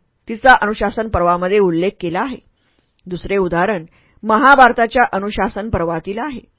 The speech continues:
ते खालीलप्रमाणे, त्यावेळी फार बोलणारा आणि इक्ष्वाकू कुळात जन्मलेला राजा सौदास याने चिरंजीव साधू ऋषीमधील सर्वोत्कृष्ट ऋषी, सर्व विश्वात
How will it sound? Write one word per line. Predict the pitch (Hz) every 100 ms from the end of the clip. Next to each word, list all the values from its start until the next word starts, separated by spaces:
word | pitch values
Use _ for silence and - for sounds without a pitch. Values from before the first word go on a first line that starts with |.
| _ _
ते | 226 240
खालीलप्रमाणे, | 202 160 196 190 190 226 175 _ _ _ _ _ _
त्यावेळी | - 240 254 277
फार | - 247 247
बोलणारा | 185 185 190 202 226
आणि | 190 185 233 -
इक्ष्वाकू | 190 - 233 240 -
कुळात | 269 214 202 214
जन्मलेला | 175 170 175 185 185
राजा | 165 - 185
सौदास | 180 165 165 185 170 - _ _ _ _
याने | 170 220 233 269
चिरंजीव | 294 233 202 196 220
साधू | - 185 170 233
ऋषीमधील | 226 202 185 180 214
सर्वोत्कृष्ट | - 220 240 262 -
ऋषी, | 208 175 - 220 - _ _ _
सर्व | 240 269
विश्वात | 247 247 208 202